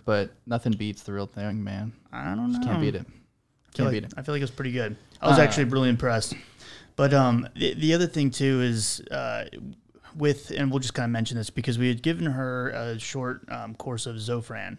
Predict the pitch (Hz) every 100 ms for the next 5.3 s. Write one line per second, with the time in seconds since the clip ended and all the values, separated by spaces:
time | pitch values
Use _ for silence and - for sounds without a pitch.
0 | - 123 113 113 113 123 117 120 113 -
1 | 123 110 107 107 - _ _ - - -
2 | 143 - 127 123 135 123 117 107 107 -
3 | 120 110 131 123 120 120 - _ _ _
4 | 143 120 117 120 110 107 113 123 123 117
5 | 120 120 113